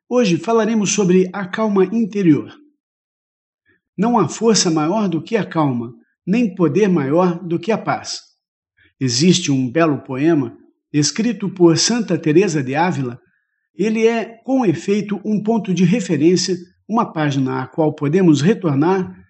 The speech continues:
sempre que os temores invadam nossa serenidade. Abre aspas.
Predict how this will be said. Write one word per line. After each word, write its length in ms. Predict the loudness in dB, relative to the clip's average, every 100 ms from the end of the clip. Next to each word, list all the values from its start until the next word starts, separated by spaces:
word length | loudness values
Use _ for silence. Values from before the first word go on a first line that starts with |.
| _ _
sempre 400 | -4 -4 -2 -4
que 160 | 0
os 140 | -2 0
temores 560 | 0 2 4 2 2
invadam 520 | 2 2 2 2 2 2
nossa 380 | 0 -2 -2
serenidade. 760 | -2 0 0 0 0 -2 -10 -18 _ _ _ _ _ _ _ _ -6
Abre 240 | 0 0
aspas. 420 | 0 -6 -18 -20